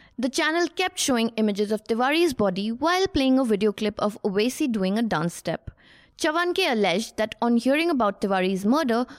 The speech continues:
Owaisi had started dancing. Alt News debunked the claim, pointing out that the clip was from a rally Owaisi attended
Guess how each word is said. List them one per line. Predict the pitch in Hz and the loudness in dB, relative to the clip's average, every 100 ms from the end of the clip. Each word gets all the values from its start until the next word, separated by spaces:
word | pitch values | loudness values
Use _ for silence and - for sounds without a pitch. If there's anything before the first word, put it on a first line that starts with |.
| - | -10
Owaisi | - 285 311 349 370 | -2 2 2 0 0
had | 349 311 | 0 -2
started | - 196 185 220 185 | -2 -2 -2 -4 -2
dancing. | 160 160 - - - _ - - - _ - | -2 -2 -6 -10 -10 _ -20 -20 -20 _ 0
Alt | 311 381 381 | 2 2 2
News | 247 233 208 | 4 4 2
debunked | 190 262 240 277 254 | -2 0 2 2 2
the | 269 | -2
claim, | - 185 165 214 - - - | -2 0 0 -2 -6 -14 -2
pointing | 294 339 392 349 | 0 0 0 0
out | 262 226 | 0 -2
that | 233 | -4
the | 254 - | -4 -4
clip | 330 349 | -4 -2
was | 226 233 - | -2 -2 -2
from | 214 202 | -2 -2
a | |
rally | 202 208 247 285 | 0 0 0 0
Owaisi | 233 202 196 208 | 2 0 -2 -4
attended | 190 190 165 175 | -2 -2 0 -2